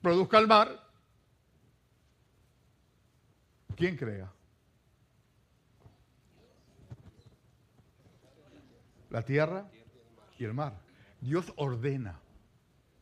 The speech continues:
Por eso tenemos nuestro lugar de origen. Pero imagínate,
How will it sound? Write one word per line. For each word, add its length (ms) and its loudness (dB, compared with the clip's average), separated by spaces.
Por 200 4
eso 140 4
tenemos 360 -2
nuestro 220 -4
lugar 260 -2
de 80 -2
origen. 420 -6
Pero 120 2
imagínate, 760 -2